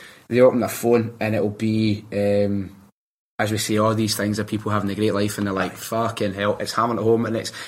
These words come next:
Speaker 1: it'll just be, "You're the only one, you're the only one, everybody else is fine, everybody else is great." It's not really the reality, is it? Which we know that, but we're still fucking susceptible to it when we see it.
Speaker 2: And that's the frightening thing as well. Like,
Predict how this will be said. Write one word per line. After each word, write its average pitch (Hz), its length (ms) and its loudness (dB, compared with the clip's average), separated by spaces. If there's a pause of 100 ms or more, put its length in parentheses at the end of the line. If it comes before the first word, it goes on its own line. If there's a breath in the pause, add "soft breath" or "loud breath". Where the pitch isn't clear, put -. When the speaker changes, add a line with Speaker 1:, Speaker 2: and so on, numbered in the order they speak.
(480 loud breath)
Speaker 1:
it'll 127 160 6
just 127 160 0
be, 113 240 2 (180)
"You're 143 140 8
the 170 80 8
only 190 180 8
one, 147 300 6
you're 135 180 6
the 180 120 6
only 185 200 6
one, 151 300 6
everybody 156 300 6
else 170 180 4
is 160 80 -2
fine, 139 360 4
everybody 143 440 6
else 160 200 4
is 143 120 2
great." 131 260 4
It's 123 160 -4
not 156 120 6
really 156 180 6
the 120 100 2
reality, 165 360 6
is 156 100 4
it? 143 180 4
Which 165 160 2
we 151 80 2
know 143 300 2
that, 220 240 4
but 156 100 4
we're 147 100 2
still 175 340 4
fucking 170 420 0
susceptible 165 640 0
to 208 120 0
it 180 80 0
when 139 160 2
we 123 80 0
see 135 220 -2
it. - 180 -6
Speaker 2:
And 135 100 -12
that's 160 200 -2
the 180 80 -4
frightening 147 340 -6
thing 135 160 -6
as 117 80 -10
well. 135 140 -4
Like, 135 200 -2